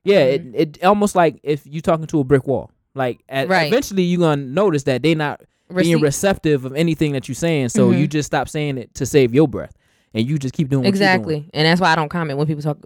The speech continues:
Speaker 2: to me about certain things that I'm in. I don't say anything because we already had this discussion.
Speaker 1: It's
Speaker 2: Like,
Speaker 1: almost
Speaker 2: don't ask me.
Speaker 1: Yeah, it's almost like, um,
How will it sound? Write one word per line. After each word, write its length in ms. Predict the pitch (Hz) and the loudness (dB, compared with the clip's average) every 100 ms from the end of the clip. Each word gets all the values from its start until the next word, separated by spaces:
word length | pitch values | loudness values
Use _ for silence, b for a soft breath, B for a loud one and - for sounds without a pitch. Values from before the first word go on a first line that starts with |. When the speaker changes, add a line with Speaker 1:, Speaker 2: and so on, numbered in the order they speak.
| - | -20
Speaker 2:
to 100 | - | -10
me 120 | 147 | -8
about 180 | 143 143 | -4 -6
certain 220 | 139 151 | -4 -6
things 180 | 139 139 | -4 -2
that 80 | 139 | -2
I'm 80 | 131 | 0
in. 120 | 143 - | -2 -2
I 80 | 143 | -2
don't 240 | 143 139 _ _ _ | 0 -4 _ _ _
say 260 | - 147 | -6 -4
anything 720 | 143 139 143 _ - 147 139 139 | -4 -6 -10 _ -6 -4 -4 -8
because 360 | 143 147 139 | -4 -2 0
we 140 | 143 143 | 4 4
already 220 | 143 143 | 4 2
had 120 | 139 | 0
this 80 | 135 | -4
discussion. 440 | - - 131 - 139 _ _ | -10 -8 -8 -10 -20 _ _
Speaker 1:
It's 160 | 156 196 | 0 4
Speaker 2:
Like, 140 | 190 | 4
Speaker 1:
almost 180 | 143 196 | 2 2
Speaker 2:
don't 360 | 151 143 143 - | 0 -2 -8 -10
ask 320 | 151 143 - | -8 -8 -12
me. 200 | 135 139 - | -20 -12 0
Speaker 1:
Yeah, 120 | 185 | 4
it's 160 | 147 196 | 4 2
almost 280 | 190 190 | -2 -4
like, 220 | 185 160 - | 0 0 0
um, 500 | 151 147 131 110 | -6 -6 -6 -8